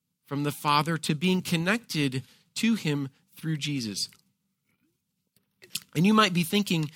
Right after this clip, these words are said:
you know, "Well, how do I do that? Now, how does that happen?" I mean, when I was younger, I thought, I, you know, I was a Christian because I, I went to a church occasionally, and that was enough. I mean, I wasn't Jewish,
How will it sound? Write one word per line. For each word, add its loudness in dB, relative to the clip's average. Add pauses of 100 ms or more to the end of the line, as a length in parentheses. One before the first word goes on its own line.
(140)
you 2
know, 2 (120)
"Well, -4
how -2
do -2
I 4
do -4
that? -16 (640)
Now, -2
how 2
does 0
that 0
happen?" -6 (760)
I -4
mean, 6
when 6
I 6
was 4
younger, 4
I 4
thought, 0 (100)
I, -4
you -4
know, 2
I 2
was 2
a -4
Christian -6
because -4
I, -4 (100)
I -4
went -4
to -8
a -4
church -4
occasionally, -4 (460)
and 0
that 4
was 0
enough. 0
I -2
mean, -2 (200)
I -20
wasn't -4
Jewish, -6